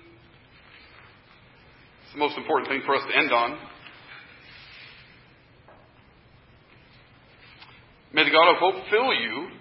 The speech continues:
with all joy and peace in believing, so that by the power of the Holy Spirit you may abound in hope." Now, the English here in the E S V has the word order mixed up so it works better in English, but the, the,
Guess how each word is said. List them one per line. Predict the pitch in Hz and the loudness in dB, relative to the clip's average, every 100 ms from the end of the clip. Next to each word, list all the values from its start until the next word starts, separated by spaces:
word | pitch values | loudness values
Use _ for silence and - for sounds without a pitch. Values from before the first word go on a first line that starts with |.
| - - | -20 -12
with | 123 | 0
all | 151 208 170 | 2 2 2
joy | 151 127 160 | 0 0 -2
and | 139 | -2
peace | 190 196 175 | 0 0 -2
in | 147 | -4
believing, | 147 156 143 135 | -2 -2 -2 -6
so | - 226 247 | 0 2 4
that | 160 165 - | 4 4 2
by | 156 196 | 4 4
the | 226 220 - | 4 -4 0
power | 185 214 220 226 - | 4 6 6 4 4
of | 175 170 | 2 2
the | 160 | 0
Holy | 165 175 160 - - | 2 0 -2 -6 -10
Spirit | 233 233 - - - - - - - - - - - | 0 0 0 -6 -16 -20 -20 -20 -20 -20 -20 -20 -16
you | 123 127 | -8 0
may | 123 | 2
abound | 117 123 123 110 110 - - - - - - - - | 2 2 0 0 -6 -14 -20 -20 -20 -20 -20 -16 -2
in | 123 | 0
hope." | 120 123 - - - - - _ - - - - | 2 2 0 -14 -20 -20 -20 _ -20 -20 -20 -14
Now, | 104 | -6
the | 120 | -4
English | 117 107 | -4 -6
here | 123 113 | -4 -4
in | |
the | 104 | -2
E | 107 | -6
S | - | -6
V | 113 | -6
has | 110 101 | -6 -6
the | 107 107 | -10 -10
word | 117 123 | -8 -6
order | 120 120 - - - - | -4 -6 -10 -14 -16 -14
mixed | - 123 - | -6 -4 -4
up | |
so | - 113 | -6 -6
it | |
works | 123 - | -8 -4
better | 123 113 | -2 -2
in | 117 | -2
English, | 120 117 117 | -4 -6 -6
but | 131 123 | -6 -4
the, | 131 120 - - 123 - | -4 -6 -12 -18 -16 -16
the, | - | -14